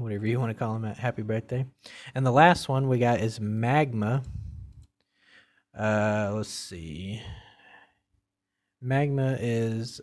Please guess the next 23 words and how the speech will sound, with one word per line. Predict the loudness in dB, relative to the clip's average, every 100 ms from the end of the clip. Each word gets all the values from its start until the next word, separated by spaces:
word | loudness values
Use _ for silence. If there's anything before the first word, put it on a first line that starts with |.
| -12
uh, | -6 -4 -4 -4 -6 -8 -8 -14 _ _ _ _ _ _ _ _ _ _
a | -4 -2 -2 -4
Danish | 0 2 4 4 2 0
YouTuber | -4 -2 0 0 2 0 0 -6 -14 -16 -20 -20 _ -2
content | 0 0 0 -2 -2
consists | -6 -8 -4 -6 -6 -8
of | -8
videos, | -4 0 2 0
tutorials, | -4 -2 6 8 8 6 4
video | 4 6 4
games, | 2 0 0
mostly | 0 0 0
Minecraft. | 0 0 -2 -4 -2 -2 -6 -16 -20 -20 -20 -20 -12
Uh, | -2 2 2
he, | 2 0 0 -2
it | 0
does | 0 0
not | -2 -2 -2 -6
say | -10 -4 -2 0
how | 2 0
old | 0 -2 -2 -2
he's | -4 -6
turning, | -8 -8 -6 -6 -4 -4 -6